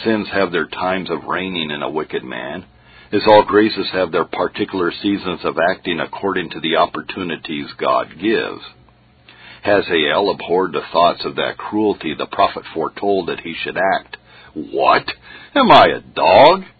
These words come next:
Second Kings eight, twelve and thirteen. Yet that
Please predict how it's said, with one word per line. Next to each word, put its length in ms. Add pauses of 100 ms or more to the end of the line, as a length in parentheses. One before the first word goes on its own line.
(300)
Second 300
Kings 480 (380)
eight, 380 (300)
twelve 300
and 120
thirteen. 800 (420)
Yet 240
that 180